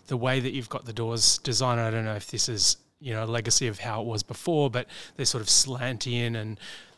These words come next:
the windows are huge and open. It's a really inviting space that, you know, creates that kind of space for connection and, I guess, creativity long, long term, in a way, like, post-covid, that's what a lot of people, you know, a lot of C E Os, a lot of leaders, a lot of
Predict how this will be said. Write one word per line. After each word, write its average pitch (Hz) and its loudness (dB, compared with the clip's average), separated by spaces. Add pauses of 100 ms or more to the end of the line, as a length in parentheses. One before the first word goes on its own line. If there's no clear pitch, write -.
the 131 0
windows 120 4
are 113 -2 (100)
huge 131 0
and 117 -2
open. 117 0 (220)
It's 165 2
a 160 4
really 156 4
inviting 117 0
space - 2
that, 139 -4 (160)
you 151 0
know, 113 4 (680)
creates 139 4
that - 0
kind 117 0
of 107 -2
space 117 4
for 123 -2
connection 117 4
and, 107 2 (560)
I 120 0
guess, 143 8
creativity 120 2
long, 120 2
long 127 6
term, 113 -2 (640)
in 254 4
a 233 12
way, 220 10
like, 151 6
post-covid, 139 6
that's 139 2
what 190 4
a 156 6
lot 143 8
of 135 4
people, 127 4
you 143 4
know, 120 6
a - 6
lot 120 4
of 117 2
C 123 6
E 123 6
Os, 127 6
a 131 4
lot 117 0
of 113 -2
leaders, 147 6
a 131 2
lot 120 4
of 120 0